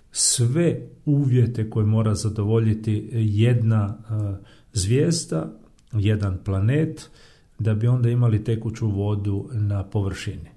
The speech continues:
Neću sad ulaziti, možemo poslije eventualno popričati šta su najegzotičniji planeti pronađeni.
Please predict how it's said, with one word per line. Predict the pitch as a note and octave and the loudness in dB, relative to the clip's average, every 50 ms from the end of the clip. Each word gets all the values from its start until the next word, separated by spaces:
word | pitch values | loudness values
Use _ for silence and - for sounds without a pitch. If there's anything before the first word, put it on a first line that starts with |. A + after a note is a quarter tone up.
| _ | _
Neću | B2 C3+ C#3+ C#3 - A2 | 0 0 0 0 -2 -4
sad | - C3 B2+ A#2 A#2+ | -4 -2 -2 0 0
ulaziti, | A2+ A2+ A2+ A2 F#2 G#2 | 0 2 0 0 0 0
možemo | G#2+ A#2+ A2+ G2 A#2 G#2+ F#2 - | 2 2 4 4 4 2 2 0
poslije | A2+ A#2 G#2+ A2 - G2+ | 0 0 0 0 0 -2
eventualno | F#2+ F#2+ - G#2+ G#2+ G#2+ G#2+ G#2+ | -2 -2 -2 0 0 0 0 -2
popričati | - F2+ - A#2 A#2 A2 A2 A2 G2 - | -4 -6 -4 -2 -4 -2 -2 -6 -6 -8
šta | - - A#2 A2+ | -6 -2 -2 -2
su | A2 - A2+ G#2+ | 0 0 2 2
najegzotičniji | A2 A2+ A2+ A2+ G#2 G2 A2 G#2 E2+ F2+ A2+ G#2+ A2 - - A#2 - - - G2+ G2 F#2+ F#2+ - | 4 4 4 2 2 2 2 2 4 4 2 2 2 0 0 0 0 -2 -2 -2 -2 -2 -2 -2
planeti | G#2 G#2 G2+ G#2 G2+ - - - - | -2 0 0 0 0 0 -2 -4 -4
pronađeni. | - G#2+ G#2+ G#2 G2+ F#2+ F2+ - A2 A2+ A2+ | -2 -2 -2 -2 -2 -4 -4 -6 -8 -10 -10